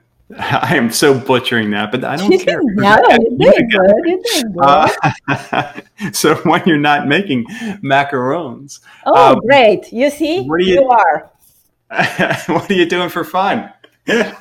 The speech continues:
Speaker 2: Um, basically, you know, my time, I'm so limited on time because I don't have that much free time for myself. When I'm not here, I'm doing a lot of, uh,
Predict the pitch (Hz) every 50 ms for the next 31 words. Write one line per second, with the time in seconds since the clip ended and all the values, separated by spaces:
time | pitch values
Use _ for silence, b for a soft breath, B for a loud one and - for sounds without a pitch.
0 | _ _ - 190 214 214 214 214 214 208 208 208 208 214 220 226 _ _ _ _
1 | _ _ - - 466 508 - - 170 - - 403 381 320 285 277 262 - 277 294
2 | 285 269 254 254 254 254 254 254 247 247 247 254 254 254 - - 294 269 269 269
3 | 269 - - 262 294 349 403 359 349 330 - - - 285 277 277 254 247 240 233
4 | 233 220 214 208 - 196 190 185 185 185 - - - 185 175 170 165 165 165 170
5 | 175 170 175 175 175 170 196 185 - 202 190 190 190 185 202 196 196 196 208 220
6 | 220 226 220 220 202 185 175 196 185 190 - 190 185 185 185 - - - 190 190
7 | 185 185 - 175 175 180 180 - 180 170 170 165 160 170 - - 190 180 170 165
8 | 170 170 - B B B B B B 202 196 196 196 202 202 202 208 208 202 202
9 | - - 226 220 220 214 214 214 208 208 208 202 175 180 180 185 185 185 185 185
10 | 185 190 185 185 170 165 196 196 196 196 190 190 185 185 185 180 185 180 180 185
11 | 185 180 - - - 190 185 185 185 185 180